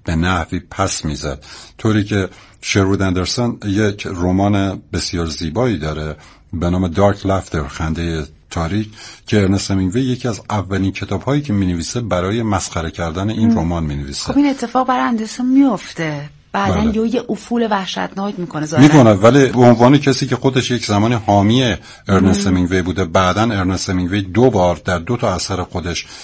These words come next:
Speaker 1: به شدت می‌کوبه شرود اندرسن. این یکی از اون نکات منفی نویسندگی همینگوی است که در اون رمان معروف داشتن و نداشتن، تو هاو اند هاو نات،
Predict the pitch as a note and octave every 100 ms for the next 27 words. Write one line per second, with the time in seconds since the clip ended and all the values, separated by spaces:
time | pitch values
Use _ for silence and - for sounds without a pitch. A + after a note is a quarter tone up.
0 | - - - - F#2+ F2 F#2+ A2+ - -
1 | - - - A#2 - E2 F2 E2 D#2 C#2+
2 | - - G2+ F#2+ F#2 F2+ F2 - - G2+
3 | A2 G#2+ G2+ F#2+ E2 F#2+ - - - -
4 | - - G2 - G2 F#2+ F2+ F2 D#2+ -
5 | G#2 F#2+ E2 - E2+ D#2+ D2+ F#2 F#2 F2+
6 | F2 - F#2 F2 E2 F2+ E2+ - G2 A2+
7 | G#2+ G#2 - - - - A2 A#2 F2+ F2+
8 | F#2+ G2+ F#2+ F2+ G2 - G2 E2+ E2+ D#2+
9 | - F2 E2+ E2 D#2+ E2 - G#2+ G#2 F#2
10 | F2 E2 D2+ D#2+ E2+ A#2 A#2+